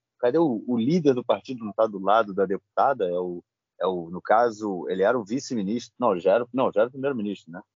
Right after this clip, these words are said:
É o primeiro-ministro que tá, não, ele era, foi antes, aí o governo cai depois, é isso.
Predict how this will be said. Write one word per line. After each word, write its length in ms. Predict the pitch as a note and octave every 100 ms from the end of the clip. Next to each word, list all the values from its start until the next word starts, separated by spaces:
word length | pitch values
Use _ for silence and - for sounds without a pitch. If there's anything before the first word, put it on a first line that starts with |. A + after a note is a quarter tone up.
| _
É 100 | E2
o 100 | F2
primeiro-ministro 760 | - G2 D3+ C#3 A2 D3+ D#3+ A2
que 120 | -
tá, 240 | - F#2+ A2
não, 180 | D#3+
ele 120 | G#2+ A#2
era, 280 | D3 C3
foi 200 | G#2+ C3+
antes, 260 | C3 B2+ F#2+
aí 80 | G2+
o 60 |
governo 280 | A2 A2+ A#2+
cai 200 | A2 B2
depois, 460 | B2+ - G#2 F#2 E2
é 180 | G2
isso. 120 | E2+